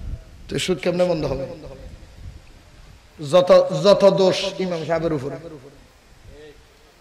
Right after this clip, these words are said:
কথা বলেন না কেন? ইমাম সাহেব, সুদের ওয়াজ করেন, সুদের ওয়াজ করেন। খরা করি যদি,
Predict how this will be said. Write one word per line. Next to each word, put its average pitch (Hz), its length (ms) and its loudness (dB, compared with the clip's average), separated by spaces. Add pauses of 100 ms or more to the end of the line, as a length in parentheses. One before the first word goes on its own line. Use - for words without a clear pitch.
(240)
কথা 175 160 2
বলেন 180 220 6
না 156 100 -2
কেন? 131 140 -6 (880)
ইমাম 220 240 6
সাহেব, 269 380 12 (160)
সুদের 240 240 8
ওয়াজ 214 280 10
করেন, 175 300 4 (240)
সুদের 180 240 2
ওয়াজ 165 160 2
করেন। 147 300 -6 (1000)
খরা 214 260 8
করি 254 200 8
যদি, 262 420 4